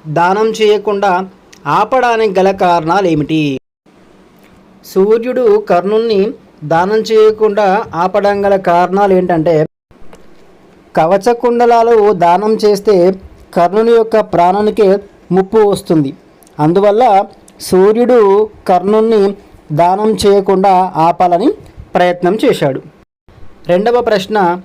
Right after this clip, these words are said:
కర్ణుని మాటలను బట్టి మీకేమర్థమైంది? అంటే కర్ణుని యొక్క మాటలు బట్టి మనకు ఏమర్థమైంది అనేది ప్రశ్న. అయితే ప్రాణాలకు ముప్పు వస్తుంది అని చెప్పినప్పటికీ కూడా కర్ణుడు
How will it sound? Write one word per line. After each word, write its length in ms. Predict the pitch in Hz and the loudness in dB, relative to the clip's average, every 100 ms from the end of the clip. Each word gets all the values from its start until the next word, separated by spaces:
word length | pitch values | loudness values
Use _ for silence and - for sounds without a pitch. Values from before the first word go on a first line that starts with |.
| - - - | -16 -20 -8
కర్ణుని 560 | 196 185 208 233 240 196 175 | -2 -2 0 0 0 -4 -4
మాటలను 600 | 170 175 196 220 214 214 | -2 0 2 0 0 0
బట్టి 440 | 196 190 196 190 - - - | 0 0 0 -2 -6 -16 -4
మీకేమర్థమైంది? 1300 | 165 240 269 226 214 190 165 170 156 147 156 160 131 - - - _ - | 0 0 0 0 2 0 0 0 2 2 2 0 -2 -8 -20 -20 _ -10
అంటే 400 | 165 185 196 202 | -4 0 2 2
కర్ణుని 480 | 240 - 175 170 202 | 0 -2 -2 0 0
యొక్క 280 | 208 202 196 | 2 0 2
మాటలు 520 | 190 190 175 170 190 | 2 2 0 0 0
బట్టి 260 | 185 185 185 | 0 0 0
మనకు 280 | 180 165 165 | 0 0 0
ఏమర్థమైంది 640 | 175 180 165 180 175 175 | 0 0 0 0 2 2
అనేది 240 | 170 165 | 2 0
ప్రశ్న. 460 | 160 151 147 160 247 - - - - _ - | 0 -2 -2 -2 -2 -6 -14 -20 -20 _ -2
అయితే 560 | 175 190 214 214 294 - - - - - | 0 2 2 2 0 -4 -16 -20 -20 -6
ప్రాణాలకు 680 | 160 143 170 220 233 240 220 | -2 0 0 2 2 2 0
ముప్పు 280 | 226 220 233 | -2 0 2
వస్తుంది 640 | 226 220 220 220 220 226 - - - | 2 2 0 -2 0 -2 -4 -10 -4
అని 160 | 196 190 180 | -2 0 -4
చెప్పినప్పటికీ 920 | 175 - 233 196 - - 220 220 254 | -4 -2 0 0 -2 -2 -2 0 -2
కూడా 480 | 226 247 233 190 202 - _ _ _ _ - | 0 2 2 2 0 -6 _ _ _ _ -4
కర్ణుడు 720 | 185 208 240 247 202 196 226 | -2 0 2 4 4 2 0